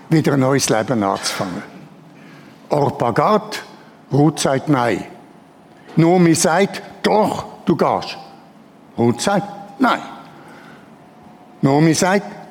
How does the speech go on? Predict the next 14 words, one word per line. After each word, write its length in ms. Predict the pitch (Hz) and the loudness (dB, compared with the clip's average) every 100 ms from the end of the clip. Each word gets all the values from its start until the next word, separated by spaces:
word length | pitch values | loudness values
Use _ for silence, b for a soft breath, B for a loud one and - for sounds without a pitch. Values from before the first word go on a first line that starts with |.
| - - - | -20 -8 0
bitte 680 | 160 180 - 202 175 170 170 | 2 2 0 0 2 0 -2
gang 360 | 156 135 151 143 | -2 2 2 4
du 140 | 156 | 0
zurück. 460 | 143 - 147 92 - - B B B B B B - - - | 0 -4 -4 -4 -10 -20 B B B B B B -20 -16 -4
Ruth 300 | 101 98 - | -4 -2 -2
sagt, 260 | 220 208 - - - | -2 -2 -10 -8 -2
nein. 320 | 285 240 - - - - - - - - - - - - - - - - B B B B B - - - - - | 0 0 -2 -10 -18 -20 -20 -20 -20 -20 -20 -20 -20 -20 -20 -20 -20 -20 B B B B B -20 -20 -20 -20 -4
Wo 100 | 123 | -2
du 240 | - 180 190 | 2 4 6
hingehst, 520 | 175 - 127 90 - - - - - - - - - - - - - - - - - - - - - - | 4 2 -2 -4 -10 -12 -14 -20 -20 -20 -20 -20 -20 -20 -20 -20 -20 -20 -20 -20 -20 -20 -20 -20 -14 -4
gehe 220 | 127 110 | 2 2
ich 140 | - | 2
auch 200 | 98 131 | 2 4
hin. 220 | 117 - | 4 2